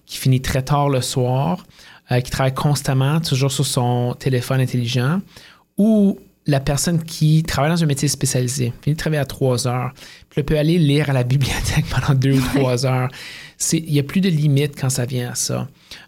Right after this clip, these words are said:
Speaker 1: Euh, je, je crois qu'auparavant, on a dit, oui, les gens les plus intelligents doivent aller à l'université, euh, puis si tu peux pas réussir là, tu vas au collège, mais c'est pas un bon modèle. Il y a vraiment, comme tu dis, des carrières incroyables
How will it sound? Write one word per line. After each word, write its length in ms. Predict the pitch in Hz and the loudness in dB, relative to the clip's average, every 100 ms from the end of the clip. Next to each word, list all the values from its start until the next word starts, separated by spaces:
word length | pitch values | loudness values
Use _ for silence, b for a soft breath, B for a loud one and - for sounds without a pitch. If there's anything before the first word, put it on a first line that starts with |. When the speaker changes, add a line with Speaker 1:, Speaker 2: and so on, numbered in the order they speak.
| _ | _
Speaker 1:
Euh, 300 | 127 123 123 131 | 0 0 0 -2
je, 100 | - - | -8 -8
je 120 | - - | -8 -2
crois 120 | 156 | 0
qu'auparavant, 640 | 160 151 139 127 135 139 | 0 0 0 0 2 2
on 40 | 131 | 2
a 60 | 123 | 0
dit, 200 | 123 131 | 2 2
oui, 400 | 135 151 156 160 - | 4 4 4 2 0
les 140 | 131 | 0
gens 120 | 123 139 | 2 2
les 100 | 131 | 0
plus 140 | 143 | 0
intelligents 360 | 131 131 131 123 | 0 0 0 0
doivent 180 | 131 | 0
aller 140 | 127 123 | 0 0
à 60 | |
l'université, 800 | 123 123 120 120 - - 139 139 135 B B B - | 0 0 -2 -4 -4 0 2 2 -2 B B B -2
euh, 120 | 127 | -2
puis 100 | 120 | 0
si 60 | - | -4
tu 60 | - | -2
peux 80 | |
pas 100 | 131 | -2
réussir 320 | 131 135 131 123 | 0 0 0 0
là, 100 | 127 | 0
tu 80 | 127 | 0
vas 80 | 135 | -2
au 40 | |
collège, 420 | 135 123 135 135 | 0 2 2 0
mais 60 | 135 | 0
c'est 400 | 131 - - 127 | 0 -2 -4 -2
pas 120 | 151 | 0
un 80 | 151 | 0
bon 160 | 135 | 2
modèle. 400 | 127 120 117 113 117 - B B B - | 2 0 -2 -2 -6 -14 B B B 0
Il 40 | |
y 40 | |
a 40 | 123 | 0
vraiment, 360 | 127 127 135 135 | 2 2 2 0
comme 180 | 143 | -2
tu 160 | 131 127 | -2 -2
dis, 160 | 127 131 | 0 0
des 100 | 131 | 0
carrières 360 | 123 120 127 | -2 -2 -2
incroyables 720 | 127 127 - 127 123 127 139 | -2 -2 -2 0 0 -2 -4